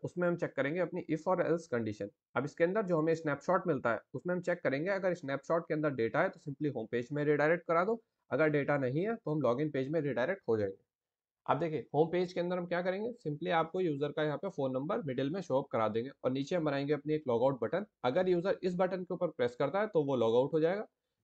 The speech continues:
जैसे ही यूजर लॉगआउट बटन के ऊपर क्लिक करेगा, तो यहाँ से हम लॉगआउट हो जाएंगे और हमारा कोड रैपर से दोबारा से स्टार्ट होगा, क्योंकि यहाँ पे स्ट्रीम में अभी चेंजेस हुए थे।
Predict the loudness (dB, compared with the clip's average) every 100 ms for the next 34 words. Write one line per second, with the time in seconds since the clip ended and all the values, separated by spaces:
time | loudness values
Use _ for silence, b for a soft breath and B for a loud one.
0 | -2 -2 2 4 4 4 2 2 2 0
1 | -2 -2 -2 -2 -2 -4 -4 0 2 2
2 | -2 _ -2 -2 -2 -2 0 0 0 0
3 | 2 2 2 -2 -2 -2 0 2 0 2
4 | 2 4 4 2 0 0 2 2 2 0
5 | -6 0 0 2 -2 -2 -4 -2 -4 -4
6 | -6 -4 -6 -2 -2 -2 -4 -4 -4 -4
7 | -2 -2 -2